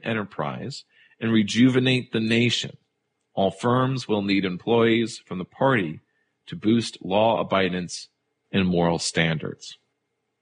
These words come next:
Now, this brings to mind a question of, like,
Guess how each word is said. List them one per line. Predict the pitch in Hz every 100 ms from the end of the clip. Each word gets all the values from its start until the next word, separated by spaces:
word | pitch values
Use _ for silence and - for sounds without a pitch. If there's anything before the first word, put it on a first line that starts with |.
| _ _ _ _ _ _ _ _ _ _ _ _
Now, | 101
this | 143 165
brings | - 127 117
to | -
mind | 104 98
a | 92
question | - 90 - 85 80 - _ - _ _ _
of, | 90 92 -
like, | 85 87 -